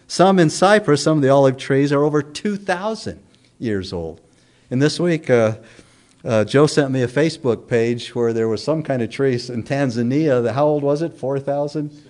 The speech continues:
Well, six thousand years old. It wasn't an olive tree, but it's amazing that, that these kind of trees can, can live so long. And the olive tree, therefore, it's a symbol of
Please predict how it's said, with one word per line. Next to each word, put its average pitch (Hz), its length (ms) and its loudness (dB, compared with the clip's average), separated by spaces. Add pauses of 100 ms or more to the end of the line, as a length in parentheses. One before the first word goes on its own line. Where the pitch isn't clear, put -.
(320)
Well, 123 100 0
six 226 280 2
thousand 120 560 -2
years 104 280 -4
old. 98 140 -2
It 127 60 0
wasn't 165 300 2
an 120 100 -2
olive 131 420 0
tree, 95 340 -6
but 110 140 -2
it's 107 140 -6
amazing 120 800 -2
that, 107 240 -4 (400)
that 123 160 -6
these 165 180 0
kind 156 260 0
of 120 80 -4
trees 160 580 -4
can, 117 360 -4
can 120 200 -4
live 131 260 0
so 131 220 0
long. 120 520 -4 (540)
And 131 120 2
the 147 80 8
olive 202 400 10
tree, 127 320 2
therefore, 123 640 2 (380)
it's - 120 -8
a 180 80 2
symbol 226 640 4
of 147 340 4